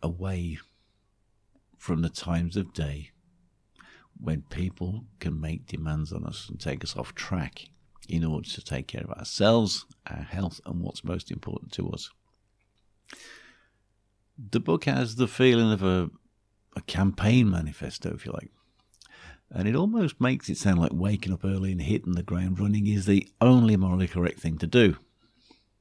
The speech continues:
It isn't. I would suggest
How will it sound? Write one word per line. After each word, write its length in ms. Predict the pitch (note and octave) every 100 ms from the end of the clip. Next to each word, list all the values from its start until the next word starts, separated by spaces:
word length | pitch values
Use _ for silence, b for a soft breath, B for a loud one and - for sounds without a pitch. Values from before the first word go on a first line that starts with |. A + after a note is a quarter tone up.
| _ _ _ _ b b b b b b b b b b b _ -
It 140 | A#2+
isn't. 400 | C3 D2 - - B B B B B B B B B B - -
I 40 |
would 280 | A2 C3+ C#3
suggest 640 | - A2+ F2+ A2 E2 -